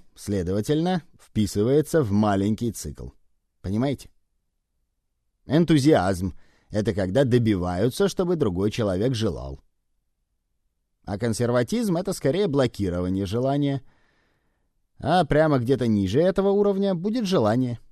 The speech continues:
А затем все перейдет к навязыванию, свойственному антагонизму. Отсюда понятно, что это просто то, как вы отмечаете на шкале эти уровни.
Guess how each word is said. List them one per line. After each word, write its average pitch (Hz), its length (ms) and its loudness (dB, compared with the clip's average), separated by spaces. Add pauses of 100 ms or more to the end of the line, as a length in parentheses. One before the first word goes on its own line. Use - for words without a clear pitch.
(800)
А 101 140 -2
затем 143 300 -2
все 180 160 0
перейдет 165 380 0
к - 60 -8
навязыванию, 113 760 -2
свойственному 107 760 -4
антагонизму. 98 760 -8 (1600)
Отсюда 131 380 0
понятно, 123 420 0
что - 120 -4
это 101 160 -2
просто 104 320 -8
то, 143 160 -2
как 117 180 -4
вы 107 120 -2
отмечаете 104 680 -4
на 123 80 -4
шкале 101 360 -4
эти 107 200 -6
уровни. 95 460 -6